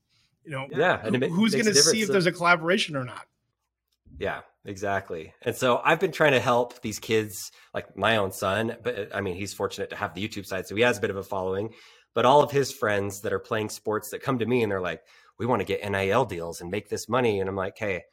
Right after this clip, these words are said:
Speaker 2: go and, go and actually make content on your Instagram, grow that thing up." And then that way, when you do get to college, instead of making, I mean, they're really making, like, fifty thousand a year just from name, image, likeness deals.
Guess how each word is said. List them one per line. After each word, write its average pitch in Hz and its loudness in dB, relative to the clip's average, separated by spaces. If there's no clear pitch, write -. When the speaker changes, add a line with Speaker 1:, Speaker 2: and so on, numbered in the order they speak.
Speaker 2:
go 113 4
and, 107 0
go 117 6
and 117 2
actually 110 0
make 98 -2
content 98 -4
on 95 -4
your 95 0
Instagram, 90 -4
grow 127 4
that 127 -2
thing 104 -2
up." 104 -2
And 104 -4
then 101 -2
that 117 0
way, 120 2
when 110 0
you 117 -6
do 117 -4
get 123 -4
to 113 -18
college, 90 -6
instead 117 0
of 120 0
making, 120 0
I 104 -4
mean, 107 -2
they're 160 4
really 156 8
making, 147 6
like, 85 -2
fifty 127 -2
thousand 120 2
a 110 -4
year 104 4
just 139 0
from 117 0
name, 113 2
image, 110 0
likeness 107 -4
deals. 92 -4